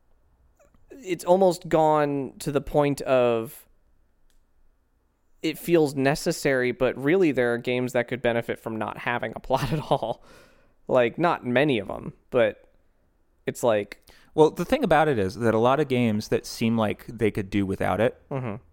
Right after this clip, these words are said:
Speaker 2: do involve the, no, I just refuted my own,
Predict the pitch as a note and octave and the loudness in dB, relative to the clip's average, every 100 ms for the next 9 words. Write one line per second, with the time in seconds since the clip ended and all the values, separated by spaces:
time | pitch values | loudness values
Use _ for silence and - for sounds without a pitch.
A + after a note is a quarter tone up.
0 | _ _ _ _ - - A#2 B2+ C3 C3 | _ _ _ _ -20 -16 0 2 4 2
1 | B2+ B2+ - _ _ - A2+ G#2+ G#2+ G#2+ | 0 -2 -8 _ _ -4 -4 0 2 4
2 | A2 - G2+ F#2+ F#2+ - - _ _ _ | 2 -2 -2 -2 -4 -6 -10 _ _ _
3 | _ _ _ _ _ _ _ _ _ - | _ _ _ _ _ _ _ _ _ -4
4 | B2 G#2 - A#2 A2 A2+ B2+ A#2+ A2+ G#2 | 0 0 0 -4 -4 -2 -2 0 2 0
5 | G#2 G2+ | -2 -4